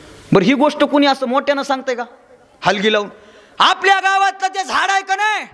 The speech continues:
तिथं भूत आहे, भूत, आणि आमोशेला जागं होतंय. या आवाजात सांगत नाहीत, त्याची बी एक ट्यून आहे. ते आपल्या गावातलं <laughs> ते वडाचं झाड आहे का नाही,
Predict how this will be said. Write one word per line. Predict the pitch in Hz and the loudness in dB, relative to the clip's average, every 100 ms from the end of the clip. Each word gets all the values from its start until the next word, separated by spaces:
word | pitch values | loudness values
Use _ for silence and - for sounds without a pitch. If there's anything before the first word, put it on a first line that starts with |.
| - _ _ _ _ _ _ _ _ _ - | -20 _ _ _ _ _ _ _ _ _ -2
तिथं | 302 339 | 0 2
भूत | 294 370 | 0 2
आहे, | 359 | 0
भूत, | 349 359 370 - - _ 381 _ _ - - - - - - | 2 2 0 -4 -20 _ -20 _ _ -20 -20 -20 -20 -20 -10
आणि | - | -2
आमोशेला | 214 311 381 370 349 339 | 0 2 2 2 2 2
जागं | 330 320 330 | 0 0 2
होतंय. | 294 285 233 - - _ - _ _ _ | 0 -2 -6 -8 -20 _ -20 _ _ _
या | 180 233 | -4 0
आवाजात | 254 262 262 262 | 2 0 -4 -6
सांगत | 254 247 226 | -6 -6 -8
नाहीत, | 196 139 - - - - _ | -10 -12 -14 -20 -20 -20 _
त्याची | 214 220 | -2 -2
बी | 254 254 | -2 -2
एक | - | -2
ट्यून | 208 180 | -2 -2
आहे. | 127 - - - - - - - - - - - - - - - - - | -2 -8 -20 -20 -20 -20 -20 -20 -20 -20 -20 -20 -20 -20 -20 -20 -20 -8
ते | - | -2
आपल्या | - - - | 0 0 -2
गावातलं | - - - - - - - - - | 0 0 0 -6 -14 -14 -10 0 2
<laughs> | - - - - - - - - - - - - - - - - - - - - - - 539 - - - - - - - - - - | 2 -2 -4 -4 -4 -4 -4 -4 -4 -4 -6 -6 -6 -2 0 -2 -6 -8 -8 -8 -8 -8 -8 -10 -14 -14 -14 -12 -16 -18 -20 -20 -4
ते | - | -2
वडाचं | - - - - | 0 2 0 0
झाड | - - | -2 0
आहे | - | 0
का | - | -2
नाही, | - - | -4 -6